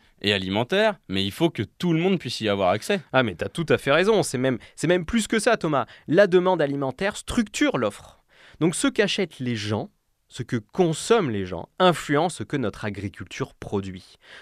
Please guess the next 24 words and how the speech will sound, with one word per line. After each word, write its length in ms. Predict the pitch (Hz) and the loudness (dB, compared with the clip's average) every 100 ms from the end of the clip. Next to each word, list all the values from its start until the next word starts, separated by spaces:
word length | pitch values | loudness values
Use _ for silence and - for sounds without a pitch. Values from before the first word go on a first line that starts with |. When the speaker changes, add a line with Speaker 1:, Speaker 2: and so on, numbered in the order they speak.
| - | 0
Speaker 2:
Donc 160 | 175 | 0
faire 180 | - 214 | 4 4
évoluer 400 | 185 165 170 180 | 4 4 6 6
la 120 | 151 | 4
demande 440 | 120 156 165 180 165 | 4 4 6 6 4
alimentaire, 680 | 131 123 110 - 151 165 - - - - | 0 -2 -2 -2 -2 -2 -6 -20 -20 -4
c'est 220 | - 202 - | 0 0 2
autant 400 | 240 - 196 170 | -2 2 2 2
important 540 | 151 147 - 147 127 | 0 -4 -4 -4 -4
pour 180 | 117 - | -6 -10
sortir 340 | 117 - 117 | -12 -8 -6
les 120 | 92 | -4
personnes 400 | 82 92 - 101 | -4 -8 -6 -8
de 80 | 87 | -6
l'aide 160 | 78 78 | -8 -6
alimentaire 640 | 80 131 180 262 214 - - - - - | -4 -4 0 0 0 -6 -20 -20 -20 -10
que 160 | - 277 | 2 2
pour 260 | 208 185 139 | 4 2 4
réussir 480 | 131 107 - 226 | 2 -2 -2 -2
la 140 | 175 98 | -2 -6
transformation 1200 | - - 170 151 - 196 180 127 101 - 220 208 | -10 -2 0 0 -2 0 2 0 -4 -4 -4 -4
du 160 | 104 | -4
modèle 400 | 98 104 104 98 | -2 0 0 -2
agricole. 480 | 87 85 78 - - | -4 -10 -12 -14 -14